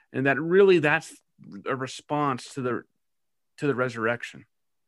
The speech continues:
Because Jesus is risen from the dead,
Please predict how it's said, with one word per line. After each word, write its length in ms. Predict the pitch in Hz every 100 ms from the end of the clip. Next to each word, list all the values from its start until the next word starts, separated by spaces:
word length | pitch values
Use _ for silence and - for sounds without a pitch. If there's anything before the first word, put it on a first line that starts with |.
| _ _
Because 420 | 135 139 151 160 143
Jesus 360 | 151 147 135
is 140 | 139 113
risen 360 | 131 123 131
from 180 | 120 127
the 80 | 120
dead, 480 | 110 117 107 110